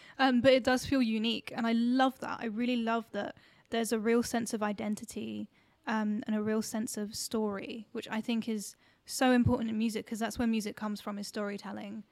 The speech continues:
That's, like, where it originated, is, was people trying to tell, pass things on, pass on wisdom and knowledge and culture and, and heritage, I guess, um, if you wanna talk about that too.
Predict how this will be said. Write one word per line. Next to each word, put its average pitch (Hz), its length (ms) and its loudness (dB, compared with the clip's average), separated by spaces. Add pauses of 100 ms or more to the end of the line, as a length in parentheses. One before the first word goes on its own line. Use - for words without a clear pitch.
(160)
That's, 233 200 -10
like, 214 300 -8
where 208 220 -2
it 208 100 -6
originated, 208 580 -6
is, 202 260 -8
was 208 160 -6
people 220 520 -2 (300)
trying 240 240 0
to 220 80 -2
tell, 214 580 0 (520)
pass 233 320 0
things 226 320 -2
on, 226 280 -2
pass 226 320 -4
on 220 120 -4
wisdom 214 360 -4
and 202 100 -6
knowledge 208 300 -6
and 190 120 -10
culture 202 420 -8
and, 196 200 -8 (400)
and 226 140 2
heritage, 226 500 2
I 220 80 -2
guess, 214 540 0
um, 220 260 0
if 214 140 -4
you 220 60 -2
wanna 214 100 -2
talk 220 180 -4
about 214 200 -2
that 208 120 -4
too. 214 320 -4